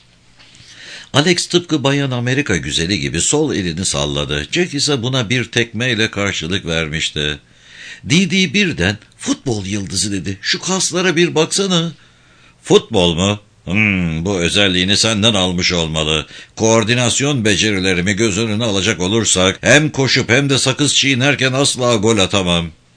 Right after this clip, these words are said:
Dee Dee dalgın bir ifadeyle,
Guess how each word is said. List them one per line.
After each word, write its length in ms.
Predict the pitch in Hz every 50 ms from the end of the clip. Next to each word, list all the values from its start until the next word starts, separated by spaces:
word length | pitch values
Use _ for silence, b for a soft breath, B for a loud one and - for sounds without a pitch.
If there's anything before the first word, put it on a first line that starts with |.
| _ _ B B B B B B B B B B
Dee 240 | - 135 180 196 143
Dee 220 | 180 190 185 139 175
dalgın 420 | 165 160 156 143 175 185 156 123
bir 100 | 117 98
ifadeyle, 720 | 98 92 87 87 80 76 71 73 82 80 69 69 73 -